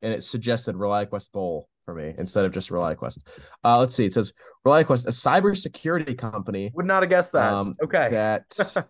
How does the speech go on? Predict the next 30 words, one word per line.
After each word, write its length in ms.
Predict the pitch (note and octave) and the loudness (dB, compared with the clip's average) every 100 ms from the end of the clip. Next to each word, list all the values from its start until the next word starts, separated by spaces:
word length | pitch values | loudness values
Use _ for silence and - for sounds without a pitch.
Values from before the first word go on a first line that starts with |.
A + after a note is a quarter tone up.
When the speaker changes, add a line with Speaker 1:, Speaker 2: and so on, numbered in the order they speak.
| _ | _
Speaker 2:
<laughs> 60 | |
Speaker 1:
yeah, 320 | A2+ A2+ F#2 | 0 4 4
they, 400 | F2 G2 F#2+ G2 | 4 2 2 0
uh, 600 | F#2+ F#2 F2+ E2 F2+ F2 F2 _ _ _ _ _ _ _ _ _ _ | 0 0 -2 -4 -4 -4 -6 _ _ _ _ _ _ _ _ _ _
it's, 320 | - G2+ - - | -14 -12 -12 -12
it's, 240 | A#2 - - | -12 -12 -8
there's 220 | A#2+ C3 | -6 -2
no 220 | D3 D#3+ | 2 2
real, 320 | C#3+ C#3+ C3 G#2 | 4 2 2 -2
what 320 | G2 G#2 D#3 | -6 2 4
is 160 | E3+ C#3 | 4 0
ReliaQuest? 300 | A2+ G2 G2 | -2 -2 -4
It 40 | G#2 | -8
says, 140 | A2 | -12
"Why 320 | F#2 A#2 F#3+ | -2 4 4
ReliaQuest?" 360 | D3 G2 F2 F2+ - E2 | 4 0 -4 -6 -10 -12
It 60 | |
doesn't 160 | - E3 | -12 -6
quite 160 | D#3+ B2+ | -6 2
say 100 | C3 | 4
what 120 | A2 | 4
it 40 | |
is, 80 | F#2+ | 2
but 140 | G#2 | 0
it, 100 | F#2+ | 0
it 280 | A2+ - - | 0 0 0
does 320 | - C#3+ B2+ - | 2 2 0 -2
say 200 | A#2+ A2 | -2 -2
cybersecurity. 840 | - G#2+ G2+ G2 - G#2 D#2+ D2 | -2 -4 -4 -8 -12 -10 -8 -8
So, 320 | - F2 E2+ | -4 -2 -4